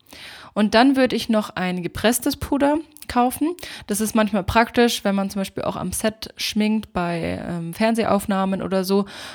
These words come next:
Und dann ist es mit dem losen Puder immer so ein bisschen unpraktisch oder auch wenn's einfach schneller gehen soll. Und da ist halt das Beste eigentlich das mac Studio Fix Powder.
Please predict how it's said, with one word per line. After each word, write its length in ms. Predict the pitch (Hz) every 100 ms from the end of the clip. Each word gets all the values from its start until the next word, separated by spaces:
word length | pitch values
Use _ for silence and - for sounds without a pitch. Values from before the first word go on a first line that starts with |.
| -
Und 240 | 196 196
dann 100 | 190
ist 120 | 190 196
es 100 | 202
mit 140 | 185
dem 120 | 190
losen 300 | 196 208 208
Puder 300 | - 208 202
immer 160 | 190 190
so 80 | 185
ein 60 |
bisschen 200 | 180 196
unpraktisch 920 | - 262 - 254 240 - 240 233 -
oder 220 | 185 185
auch 100 | -
wenn's 200 | 185 180
einfach 220 | - 180 175
schneller 360 | 240 262 254
gehen 260 | 226 226 214
soll. 300 | 208 208 208 - - - -
Und 260 | 196 190
da 340 | 190 190 196 190
ist 200 | 185 196
halt 180 | 180
das 420 | 180 175 - - - - - -
Beste 380 | 185 - 196
eigentlich 640 | - 175 175 170 170 - -
das 260 | 175 170 -
mac 340 | 185 196 196 -
Studio 420 | - - 196 185
Fix 380 | 185 254 254 -
Powder. 500 | - 208 214 226